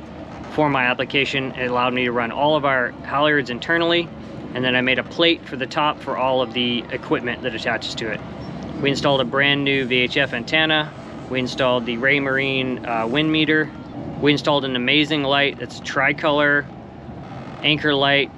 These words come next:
strobe combo. And it has a photo sensor, so the anchor light, you can just leave the anchor light on, and when a daylight happens, it turns the light off, so you're not wasting any power.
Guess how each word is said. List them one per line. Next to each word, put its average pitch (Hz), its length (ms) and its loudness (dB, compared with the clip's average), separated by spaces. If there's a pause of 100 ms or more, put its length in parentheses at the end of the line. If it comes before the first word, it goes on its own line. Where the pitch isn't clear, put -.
(220)
strobe 139 840 0
combo. 127 480 0 (760)
And 127 160 4
it 123 80 4
has 131 100 0
a 120 60 -2
photo 156 320 4
sensor, 160 340 -2
so 147 160 -4
the 113 140 -2
anchor 143 240 0
light, 135 200 4
you 127 120 -6
can 143 100 -2
just 117 140 -6
leave 135 160 2
the 127 60 4
anchor 135 200 0
light 127 220 2
on, 131 360 0
and 117 220 -4
when 113 140 -4
a 110 60 -4
daylight 131 440 2
happens, 131 460 -2
it 117 120 -4
turns 123 260 -6
the 117 40 -6
light 127 220 2
off, 135 180 2
so - 120 -6
you're 113 100 -2
not 113 140 -2
wasting 117 280 -4
any 104 100 -6
power. 131 440 2